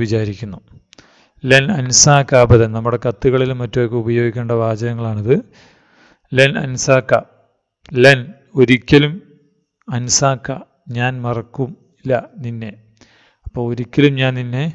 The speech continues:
മറക്കില്ല. അബദൻ ഒരിക്കലും, ഒരു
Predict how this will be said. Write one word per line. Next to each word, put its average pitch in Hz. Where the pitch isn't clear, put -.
മറക്കില്ല. 110
അബദൻ 123
ഒരിക്കലും, 110
ഒരു 131